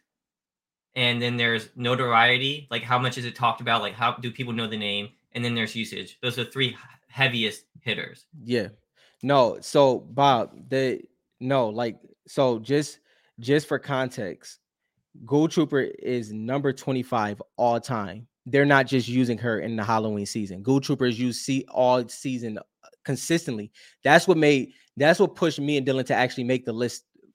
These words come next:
Speaker 2: Once we got, like, actual statistics, that's what was like, "Okay, now we can actually do a list," because there was things that we couldn't explain, and it would have just been opinion. All of, obviously, all of this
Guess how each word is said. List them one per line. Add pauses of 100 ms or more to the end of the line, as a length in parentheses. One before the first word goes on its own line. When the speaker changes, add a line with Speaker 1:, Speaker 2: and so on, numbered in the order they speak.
(160)
Speaker 2:
Once
we
got, (240)
like, (180)
actual
statistics, (400)
that's
what
was
like,
"Okay,
now
we
can
actually
do
a
list,"
because (380)
there
was
things
that
we
couldn't
explain,
and
it
would
have
just
been (600)
opinion.
All
of,
obviously,
all
of
this